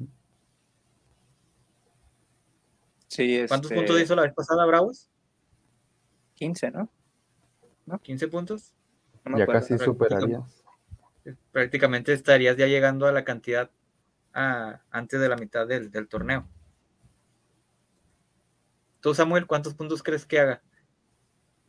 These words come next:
Speaker 2: Es a, a lo que iba, te digo, ahora sí le tengo fe y también creo que puede sacar siete puntos. Porque lo, ese, el,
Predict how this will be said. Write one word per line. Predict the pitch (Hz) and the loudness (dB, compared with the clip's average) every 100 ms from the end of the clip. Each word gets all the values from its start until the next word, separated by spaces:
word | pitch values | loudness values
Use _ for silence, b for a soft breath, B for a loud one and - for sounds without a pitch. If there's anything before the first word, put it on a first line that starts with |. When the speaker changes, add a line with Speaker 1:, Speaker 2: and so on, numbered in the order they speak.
| - - _ _ - | -12 -12 _ _ 2
Speaker 2:
Es | 147 143 | 4 8
a, | 143 135 | 8 8
a | |
lo | 135 127 | 6 2
que | 139 | 2
iba, | 147 135 | 6 4
te | - | 4
digo, | 117 | 0
ahora | 113 127 | 2 0
sí | 139 | 0
le | 139 | 0
tengo | 139 135 131 | 0 -2 -2
fe | - 160 180 - _ _ _ _ | 4 4 4 0 _ _ _ _
y | 175 180 | -2 4
también | 143 131 131 127 | 4 4 -2 -2
creo | 135 123 | -2 -4
que | 131 | -6
puede | - 120 | -4 -4
sacar | 117 - 110 | -6 -10 -12
siete | - 127 120 123 | -10 -10 -10 -10
puntos. | 127 127 _ _ _ _ _ _ _ _ _ _ _ _ _ _ _ _ _ _ | -14 -14 _ _ _ _ _ _ _ _ _ _ _ _ _ _ _ _ _ _
Porque | - 147 | -4 2
lo, | 160 | 4
ese, | 180 175 214 202 | 6 4 2 0
el, | 180 156 143 139 131 120 110 | 2 4 2 0 -2 -4 -6